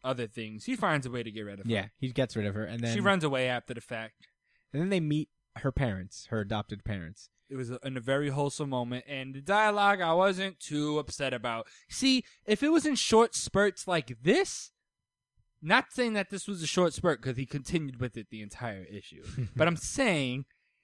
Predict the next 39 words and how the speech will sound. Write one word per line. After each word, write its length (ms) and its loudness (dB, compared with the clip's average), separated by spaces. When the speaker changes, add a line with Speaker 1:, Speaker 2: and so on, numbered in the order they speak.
Speaker 1:
if 120 -2
he 80 0
kept 300 -4
it 120 -6
to, 120 2
like, 180 2
maybe 400 -2
two 240 -2
or 120 4
three 280 -6
of 60 -2
these 200 -6
type 260 -2
of 120 -10
situations 720 -2
per 220 2
comic 400 0
instead 260 -2
of 80 -2
it 100 0
being 200 -2
the 100 -2
entire 400 0
issue, 480 -2
then 320 -2
it 100 -4
would 120 -4
be 180 0
awesome. 560 -2
Speaker 2:
I 60 -2
understand. 400 -2
Speaker 1:
But 100 6
I 60 2
can't 420 0
take 300 2
it 160 -6
the 180 6
whole 280 4
time. 420 -4